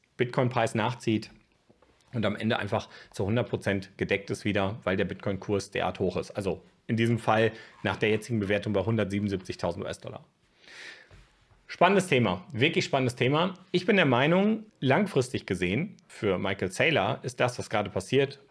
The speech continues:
äußerst gut. Ja. Ich meine, schaut euch mal dieses Unternehmen an, wo das Unternehmen vorher gestanden hat. Guckt euch das mal an, ja. Und guckt euch mal an, was jetzt hier der Fall ist. Und selbst wenn das fällt, selbst wenn es auf die Hälfte fällt,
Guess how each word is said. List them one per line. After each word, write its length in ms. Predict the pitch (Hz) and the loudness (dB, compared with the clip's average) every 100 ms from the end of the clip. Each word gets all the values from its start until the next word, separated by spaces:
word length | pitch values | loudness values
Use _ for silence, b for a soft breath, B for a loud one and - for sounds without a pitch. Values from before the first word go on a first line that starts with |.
| - | -4
äußerst 320 | 107 98 - | -2 -2 -6
gut. 260 | 95 - - _ _ _ _ - | -8 -10 -14 _ _ _ _ -10
Ja. 120 | 110 B B B | -10 B B B
Ich 80 | - | -2
meine, 240 | 139 143 127 | 2 2 4
schaut 200 | 151 151 | 4 2
euch 140 | 131 | 2
mal 220 | 131 131 | 2 2
dieses 160 | 123 - | 0 -2
Unternehmen 400 | 123 113 120 120 | -4 0 0 0
an, 200 | 120 143 | -2 0
wo 60 | |
das 140 | 113 - | 0 -2
Unternehmen 340 | 117 113 123 | -2 0 0
vorher 240 | 120 117 107 | 2 2 2
gestanden 340 | - 95 98 | 0 -2 0
hat. 180 | 175 180 b b b b b b b _ _ _ _ | -2 -4 b b b b b b b _ _ _ _
Guckt 220 | 135 135 | -2 0
euch 100 | 117 | 2
das 160 | 110 | 0
mal 140 | - 92 | 0 0
an, 180 | 113 143 - | -2 -6 -8
ja. 220 | - 107 - B B B _ _ | -4 -4 -4 B B B _ _
Und 60 | - | -2
guckt 200 | 143 143 | 0 0
euch 180 | 120 | -2
mal 180 | - 113 | 0 0
an, 160 | 110 123 | 0 0
was 140 | 104 | 0
jetzt 200 | 110 107 | -2 -4
hier 120 | - | -2
der 80 | 101 | -2
Fall 200 | - - | -2 -6
ist. 120 | 110 | -8
Und 140 | - 113 | -6 2
selbst 260 | 127 190 | 4 4
wenn 100 | 143 | 0
das 140 | 123 113 | 0 0
fällt, 300 | 110 90 - | 0 -2 0
selbst 220 | 127 139 | -2 0
wenn 80 | 127 | -2
es 60 | |
auf 140 | 123 113 | -2 -2
die 140 | 107 | 0
Hälfte 260 | 113 151 143 | 0 0 -2
fällt, 380 | - 127 117 | 2 2 2